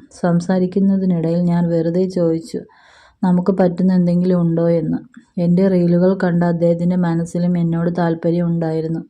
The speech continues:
ഞാൻ ചോദിച്ച ഉടനെ അദ്ദേഹം പറഞ്ഞു, 'ഇങ്ങനെ ഒരു ക്യാരക്ടർ ഉണ്ട്, ഓഡിഷന് വരാൻ താല്പര്യമുണ്ടോ' എന്ന്. ഞാൻ ഓക്കെ പറഞ്ഞു. അങ്ങനെ ഓൺലൈനിൽ ഓഡിഷൻ നടത്തി അതിൽ നിന്നും തിരഞ്ഞെടുക്കപ്പെടുകയായിരുന്നു. അന്ന് ആ ഹോട്ടലിൽ വച്ച് ഞങ്ങൾ കണ്ടില്ലായിരുന്നുവെങ്കിൽ ഒരുപക്ഷേ ഞാൻ ഈ സിനിമയിൽ ഉണ്ടാകുമായിരുന്നില്ല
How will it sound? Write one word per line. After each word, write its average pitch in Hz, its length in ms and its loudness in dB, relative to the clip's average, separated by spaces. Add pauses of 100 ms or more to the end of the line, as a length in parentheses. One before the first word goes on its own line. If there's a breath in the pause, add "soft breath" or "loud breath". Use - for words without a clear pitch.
(600 soft breath)
ഞാൻ 196 160 4
ചോദിച്ച 180 460 4
ഉടനെ 180 300 2
അദ്ദേഹം 175 400 0
പറഞ്ഞു, 165 320 -2
'ഇങ്ങനെ 175 400 2
ഒരു 185 200 2
ക്യാരക്ടർ 170 520 -2
ഉണ്ട്, 170 300 0 (140)
ഓഡിഷന് 175 580 0
വരാൻ 175 340 0
താല്പര്യമുണ്ടോ' 165 840 -2
എന്ന്. 156 200 -6 (240)
ഞാൻ 175 280 2
ഓക്കെ 170 280 -2
പറഞ്ഞു. 165 380 -2
അങ്ങനെ 170 340 -2 (100)
ഓൺലൈനിൽ 175 580 0 (680 loud breath)
ഓഡിഷൻ 190 580 2 (100)
നടത്തി 170 500 -2
അതിൽ 170 280 -2 (100)
നിന്നും 175 340 0
തിരഞ്ഞെടുക്കപ്പെടുകയായിരുന്നു. 170 1400 -2 (300)
അന്ന് 175 240 2
ആ 185 120 2
ഹോട്ടലിൽ 180 500 0
വച്ച് 175 280 -2
ഞങ്ങൾ 170 320 -2
കണ്ടില്ലായിരുന്നുവെങ്കിൽ 175 1120 0
ഒരുപക്ഷേ 165 500 -2
ഞാൻ 170 280 -2
ഈ 170 100 0
സിനിമയിൽ 165 580 -4
ഉണ്ടാകുമായിരുന്നില്ല 165 1040 -4